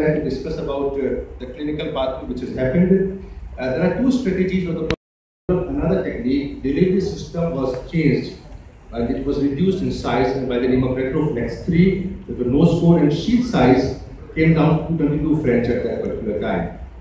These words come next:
The Partner U S trial started in two thousand nine, and there were all, of course, that was U S trial, and there were two thousand six, two thousand nine, there were European registry like Source registry and all. Partner U S randomized pivotal trial was a very important trial,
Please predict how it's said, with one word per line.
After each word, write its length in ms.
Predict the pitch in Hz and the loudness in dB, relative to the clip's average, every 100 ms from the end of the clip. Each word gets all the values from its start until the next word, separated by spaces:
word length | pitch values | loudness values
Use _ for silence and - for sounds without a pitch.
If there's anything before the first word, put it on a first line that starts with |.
| - | -12
The 60 | |
Partner 420 | - 165 175 202 170 | 0 4 6 6 6
U 100 | 160 | 6
S 160 | 160 | 4
trial 260 | 151 143 139 | 2 2 2
started 320 | 143 139 135 139 | 0 0 0 0
in 140 | 123 | 0
two 140 | 127 123 | 0 0
thousand 240 | 110 107 | -2 -2
nine, 520 | 113 117 - - - - - - | 0 2 2 0 -4 -12 -16 -12
and 140 | 127 131 | -4 -2
there 80 | 143 | 0
were 260 | 143 147 | -2 -2
all, 200 | - 180 - - | 2 2 2 -2
of 160 | 160 | -2
course, 280 | 202 - 131 | 2 4 4
that 160 | 131 143 | 2 2
was 100 | 143 | 2
U 220 | 160 180 | 6 8
S 180 | - - | 8 6
trial, 260 | 123 147 | 2 2
and 160 | 139 135 | 0 -2
there 140 | 143 | -2
were 140 | 143 156 | -2 -4
two 80 | |
thousand 200 | 170 147 | -2 -2
six, 300 | - 190 - | 0 0 -2
two 80 | - | -4
thousand 160 | 139 123 | -4 -2
nine, 240 | 127 139 | 0 0
there 160 | 127 127 | 0 0
were 180 | 127 123 | -2 0
European 440 | 147 165 175 - | 4 6 6 4
registry 400 | 135 - 135 135 | 2 0 -2 -4
like 400 | 123 117 - - | -2 -4 -6 -10
Source 360 | 143 147 147 131 | 0 2 4 2
registry 440 | 117 - 131 120 | -2 -6 -4 -2
and 100 | - | -2
all. 260 | - - - - - - | -4 -6 -10 -16 -16 -4
Partner 420 | - 190 226 202 | 2 2 4 4
U 140 | 175 180 | 6 6
S 160 | 185 - 135 | 6 4 0
randomized 460 | 147 160 165 165 | 0 2 4 4
pivotal 460 | 139 123 123 123 123 | 2 0 0 0 0
trial 380 | 131 131 139 120 | 0 2 2 0
was 80 | - | -2
a 20 | |
very 260 | 147 156 165 | -4 -2 -2
important 420 | 131 127 120 - | -2 -2 -2 -2
trial, 480 | 123 - - - | -2 -2 -2 -4